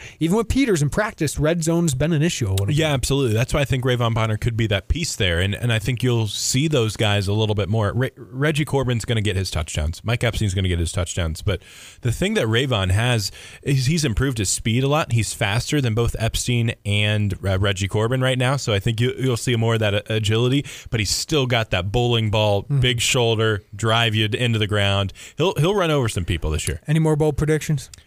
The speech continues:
Speaker 2: Is this bold that I think Brandon Peters could throw for over two thousand yards?
Speaker 1: No.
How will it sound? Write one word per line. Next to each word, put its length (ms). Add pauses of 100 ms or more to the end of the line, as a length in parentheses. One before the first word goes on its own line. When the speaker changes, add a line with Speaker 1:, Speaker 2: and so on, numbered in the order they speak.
(640)
Speaker 2:
Is 140
this 160
bold 400
that 100
I 80
think 220
Brandon 260
Peters 320
could 140
throw 160
for 200
over 220
two 160
thousand 320
yards? 360 (120)
Speaker 1:
No. 340